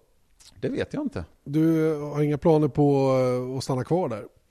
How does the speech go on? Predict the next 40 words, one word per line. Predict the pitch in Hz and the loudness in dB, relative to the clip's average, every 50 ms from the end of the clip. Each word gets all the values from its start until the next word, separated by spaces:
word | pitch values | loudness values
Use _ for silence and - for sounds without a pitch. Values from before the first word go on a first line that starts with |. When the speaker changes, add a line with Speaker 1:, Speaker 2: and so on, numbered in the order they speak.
| _ - - - - _ _ _ - | _ -20 -20 -20 -20 _ _ _ -20
Speaker 1:
Jo, | - - - - - | -18 -18 -18 -16 -16
det | - - | -16 -14
kanske | - - - 131 143 180 | -10 -10 -8 -6 -6 -4
jag | 185 | -4
har. | 139 107 95 85 98 | -4 -4 -4 -4 -4
Vi | 101 110 | -6 -8
får | 113 - 151 160 | -8 -6 -4 -4
väl | 160 135 | -4 -4
se | - 139 135 | -4 -4 -4
lite | 135 135 123 - | -4 -4 -6 -6
vad | 101 101 95 | -8 -8 -8
som | 104 101 | -6 -8
händer | 95 92 87 90 117 117 | -6 -6 -6 -6 -6 -6
här | 110 98 90 | -6 -6 -8
i | 90 90 87 | -8 -8 -8
resten | 87 90 85 - - - 90 | -8 -10 -12 -12 -12 -12 -10
av | 87 87 87 85 | -8 -8 -8 -8
året | 85 85 87 87 - _ - | -8 -8 -8 -10 -10 _ -10
och | 90 87 87 85 90 - - | -8 -8 -8 -10 -14 -18 -20
vad | - - 95 90 | -14 -12 -10 -8
de | 90 90 | -8 -10
kommer | 87 - 90 90 87 87 | -10 -10 -10 -8 -8 -8
upp | 90 - - | -10 -10 -12
med. | 107 92 87 87 - _ | -12 -12 -12 -12 -14 _
Men | 101 95 95 92 - - _ _ _ _ _ _ _ _ _ _ - | -14 -12 -12 -12 -14 -16 _ _ _ _ _ _ _ _ _ _ -12
det | - | -8
verkar | 92 90 90 - - | -8 -8 -8 -8 -10
ju | 110 | -8
som | - 123 110 | -8 -8 -8
att | 98 | -8
jag | 90 87 | -8 -8
får | - 92 | -8 -6
vara | 92 92 90 | -6 -6 -6
kvar | - - 87 90 90 | -6 -6 -4 -4 -4
om | 87 87 | -4 -6
jag | 87 90 | -6 -4
vill | 98 127 143 143 | -4 -4 -4 -2
i | |
alla | 139 131 117 | -4 -4 -4
fall. | 92 87 - - | -6 -8 -12 -16